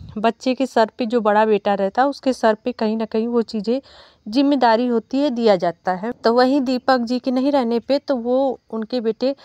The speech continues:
गोलू को, वहीं मैं बात करने वाली हूँ लाला जी के फैमिली से। वहाँ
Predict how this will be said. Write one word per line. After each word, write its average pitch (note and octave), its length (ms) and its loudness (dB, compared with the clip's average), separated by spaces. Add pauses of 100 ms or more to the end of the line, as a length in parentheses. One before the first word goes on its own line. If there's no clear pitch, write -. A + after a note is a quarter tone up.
(360)
गोलू A3+ 420 2
को, B3+ 200 0 (540)
वहीं D#4 140 4
मैं D4+ 140 4
बात A#3 260 4 (140)
करने A#3 340 0
वाली G#3+ 400 2 (160)
हूँ A3 280 -4
लाला A#3 300 4
जी B3+ 180 -2
के C4+ 180 -4
फैमिली A3+ 640 -4
से। A#3+ 220 -6
वहाँ A#3 320 -2